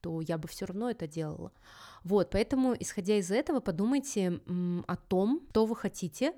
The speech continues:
какие цели вы хотите достичь в следующем году, и знайте, что у вас не так много времени, двенадцать месяцев. Кажется, что много, но вот сейчас декабрь. А, вы давно смотрели,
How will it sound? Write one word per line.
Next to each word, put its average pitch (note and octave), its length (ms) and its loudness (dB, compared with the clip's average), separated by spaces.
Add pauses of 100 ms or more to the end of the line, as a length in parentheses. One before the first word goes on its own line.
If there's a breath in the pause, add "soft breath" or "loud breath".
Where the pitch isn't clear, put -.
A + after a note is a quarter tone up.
какие G3+ 300 -4
цели F3 280 0
вы A#3 100 -2
хотите C#4 400 -6
достичь A3 340 -6
в - 80 -10
следующем F#3+ 400 -2
году, F3 360 0 (360 loud breath)
и G3 60 -4
знайте, F#3+ 280 0
что - 160 -4
у E3+ 40 -2
вас F3+ 180 -4
не F3 80 -6
так - 220 -4
много E3+ 240 -2
времени, E3+ 640 -2
двенадцать E3 400 -4
месяцев. D#3+ 420 -6 (380 loud breath)
Кажется, F3+ 420 -2
что D#3 640 -4
много, F#3+ 480 2
но D3 520 -2
вот C#3+ 200 -8
сейчас D#3 340 -6
декабрь. D3+ 600 -2 (460 loud breath)
А, D3 460 -4 (300)
вы D#3+ 260 -4
давно D#3+ 340 2
смотрели, F3+ 680 4